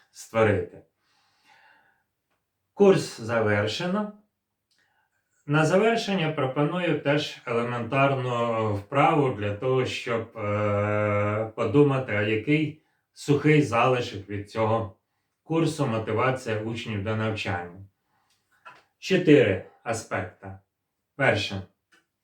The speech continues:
Цей курс у вас викликав певні почуття.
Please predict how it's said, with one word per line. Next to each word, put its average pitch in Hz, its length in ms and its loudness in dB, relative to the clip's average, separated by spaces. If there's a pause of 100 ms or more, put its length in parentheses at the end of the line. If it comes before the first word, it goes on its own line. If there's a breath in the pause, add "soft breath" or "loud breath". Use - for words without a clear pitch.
(280)
Цей 131 240 2
курс - 380 2
у 107 60 -4
вас 139 460 0 (440)
викликав 123 680 2
певні 135 340 2
почуття. 104 840 -8